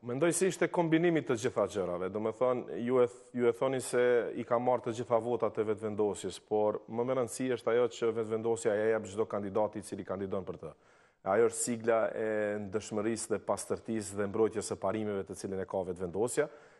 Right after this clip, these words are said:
dhe mënyrën se si edhe i kandiduam, ë, të gjithë kandidatët për kryetar komune me një votë direkte të antarësisë. Pra mendoj, e kemi thënë këtë edhe shumë shpesh, ë, Shpenda-,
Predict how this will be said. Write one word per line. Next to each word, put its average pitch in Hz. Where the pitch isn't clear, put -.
dhe 117
mënyrën 151
se 139
si 143
edhe 151
i 147
kandiduam, 127
ë, 110
të 110
gjithë 127
kandidatët 113
për 101
kryetar 104
komune 113
me 104
një 104
votë 101
direkte 101
të 95
antarësisë. 92
Pra 147
mendoj, 160
e 143
kemi 143
thënë 160
këtë 151
edhe 135
shumë 147
shpesh, 151
ë, 117
Shpenda-, 131